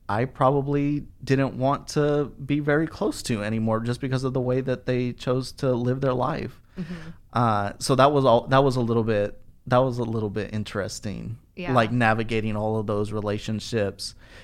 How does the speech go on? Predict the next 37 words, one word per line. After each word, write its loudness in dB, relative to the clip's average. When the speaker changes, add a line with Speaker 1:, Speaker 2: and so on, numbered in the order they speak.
Speaker 1:
because, 0
like, 2
I 0
still 2
wanted 2
to 0
be 0
everybody's 0
friends, 0
but, -2
like, -2
our 0
friendship -2
was -4
gonna -4
be -10
different -6
now. -10
Speaker 2:
Mm-hmm. -12
And 0
you're 0
married. -6
Speaker 1:
And 0
I 0
was 0
married. -6
Speaker 2:
Yes. -10
Speaker 1:
Yeah. -8
So 2
we 4
were 4
married 4
in 2
Speaker 2:
Dallas? 0
Speaker 1:
Dallas 6
in 2
May. -4